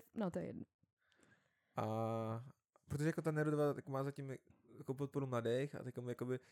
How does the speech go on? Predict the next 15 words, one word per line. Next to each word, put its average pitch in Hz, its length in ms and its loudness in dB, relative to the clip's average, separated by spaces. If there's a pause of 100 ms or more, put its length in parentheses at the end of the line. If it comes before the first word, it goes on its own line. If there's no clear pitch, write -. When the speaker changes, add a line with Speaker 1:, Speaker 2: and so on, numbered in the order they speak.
(140)
Speaker 2:
ty 127 100 -4
jsou 127 140 4
aktivnější 127 520 -2
na 120 120 -2
internetu 120 380 -4
a 117 40 -4
takhle, 123 380 -4
z-, - 160 -14
asi 131 200 -8
nějakých 120 280 -6
těch 123 240 -2 (360)
průzkumů 127 460 -4
nebo 120 180 0
tak, 120 400 0
ale 117 280 -2